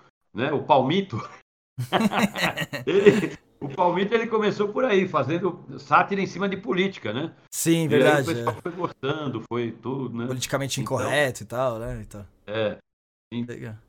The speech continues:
Speaker 1: Então, é por aí, eu acho que, e a Dani Calabresa, eu já tinha participado dela do álcool, né? Um, o Sem Controle no S B T, um programa também que a Dani Calabresa fez comigo lá, tudo,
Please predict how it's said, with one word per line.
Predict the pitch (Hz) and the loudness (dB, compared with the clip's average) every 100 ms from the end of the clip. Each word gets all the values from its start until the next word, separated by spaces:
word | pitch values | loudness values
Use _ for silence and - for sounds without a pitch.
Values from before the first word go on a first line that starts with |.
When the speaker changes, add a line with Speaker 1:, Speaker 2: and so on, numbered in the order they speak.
| _ | _
Speaker 1:
Então, | 185 170 156 | -10 -10 -8
é | 143 147 | -10 -8
por | 156 | 0
aí, | 175 151 127 | 2 2 2
eu | 113 | 4
acho | 123 123 131 | 2 0 -10
que, | - 139 135 117 104 101 101 | -8 -4 -2 -2 -2 -4 -8
e | 104 165 | -6 -6
a | |
Dani | 185 208 196 | -2 0 2
Calabresa, | 180 165 139 185 165 | 4 4 4 0 0
eu | |
já | 156 | 0
tinha | 143 147 | -2 -2
participado | 143 131 - 131 117 | -2 -2 0 0 0
dela | 120 113 101 _ _ _ | -2 -4 -8 _ _ _
do | 107 104 90 | -8 -6 -4
álcool, | 104 110 113 107 98 101 92 | -4 -2 -4 -4 -8 -14 -12
né? | 92 120 120 - _ _ _ _ | -6 -6 -6 -14 _ _ _ _
Um, | 107 110 113 98 95 98 | -8 -6 -4 -6 -6 -8
o | |
Sem | - 165 170 | -2 -2 0
Controle | 156 127 131 170 165 | -2 -2 2 4 4
no | 131 | 2
S | 123 117 | -2 -4
B | 104 104 | -8 -4
T, | 139 | -4
um | 139 | -4
programa | 117 117 120 127 | -2 -2 0 -2
também | 110 104 107 123 120 _ _ _ | -4 -6 -4 -6 -8 _ _ _
que | 101 | -8
a | |
Dani | 101 123 117 | -4 -2 -2
Calabresa | 120 110 107 117 101 | -2 -4 -4 -6 -6
fez | - 120 | -6 -6
comigo | 117 92 110 113 | -6 -8 -6 -6
lá, | 90 101 120 | -4 -2 -2
tudo, | - - 120 113 90 85 | -6 -10 -6 -6 -8 -14